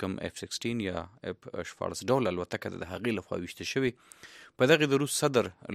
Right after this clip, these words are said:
لخوا، ولادیمیر پوتین لخوا بیان مخې ته راغی چې ګنې د ش-، د ترکیې، آه، د حکومت یا د هغې د پوځ لخوا دغه ګزار د روس په ملا کې د چاکو ګزار سره، آه، سمون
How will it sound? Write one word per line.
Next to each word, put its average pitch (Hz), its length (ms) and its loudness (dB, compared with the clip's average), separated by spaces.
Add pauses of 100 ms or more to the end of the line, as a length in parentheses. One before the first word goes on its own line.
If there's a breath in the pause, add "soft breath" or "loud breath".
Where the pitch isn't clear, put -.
لخوا، 95 240 -2 (280)
ولادیمیر 90 440 -2
پوتین 101 260 -6
لخوا 95 180 -4 (200)
بیان 92 260 -2
مخې 98 180 -14
ته 92 120 -10
راغی 120 280 0
چې 104 140 -6
ګنې 104 180 -2 (640 loud breath)
د - 20 0 (420)
ش-، - 180 0 (640)
د 95 160 -6
ترکیې، 104 560 2 (800)
آه، 90 440 -2 (340)
د 92 140 -4
حکومت 104 520 -2
یا 92 120 2
د - 60 -
هغې 98 180 -2
د 87 40 -2 (120)
پوځ 139 160 6 (120)
لخوا 95 300 -4
دغه 95 140 2 (100)
ګزار 107 420 4
د 95 200 -6
روس 123 200 -2 (960 loud breath)
په 104 100 8 (500)
ملا 127 320 6
کې 107 140 2
د - 100 -2
چاکو 101 340 0
ګزار 98 320 0
سره، 98 180 -8
آه، - 800 -12 (440)
سمون 127 280 0